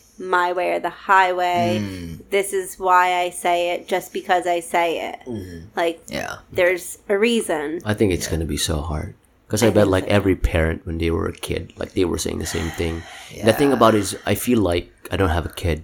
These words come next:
Speaker 3: but
Speaker 1: Right.
Speaker 3: when you do have a kid, you gotta understand, like, now we're just talking from, like, a
Speaker 2: Hypo-,
Speaker 3: perspective that we, we, that we
Speaker 2: hypothetical.
Speaker 3: don't have a kid. Imagine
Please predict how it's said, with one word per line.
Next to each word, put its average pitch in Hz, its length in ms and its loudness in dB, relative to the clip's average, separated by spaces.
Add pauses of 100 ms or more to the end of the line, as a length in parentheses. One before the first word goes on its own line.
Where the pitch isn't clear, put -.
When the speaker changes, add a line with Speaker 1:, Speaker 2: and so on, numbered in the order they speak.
Speaker 3:
but 82 340 -2
Speaker 1:
Right. 214 300 -6
Speaker 3:
when 90 160 4
you 92 80 2
do 104 200 4
have 107 180 0
a 110 60 0
kid, 110 340 -2 (120)
you 107 200 -2
gotta 92 240 0
understand, 87 640 -4
like, - 260 -12
now 113 280 8
we're 104 180 6
just 90 280 -6
talking 92 500 -6
from, 92 220 -6
like, 92 200 -8
a - 20 -18
Speaker 2:
Hypo-, - 120 -4
Speaker 3:
perspective 101 440 2
that 92 120 6
we, 104 80 8
we, 101 60 6
that 117 140 6
we 104 60 6
Speaker 2:
hypothetical. 101 320 6
Speaker 3:
don't 98 220 4
have 90 180 2
a 80 60 -4
kid. 85 360 -4 (380)
Imagine 104 840 2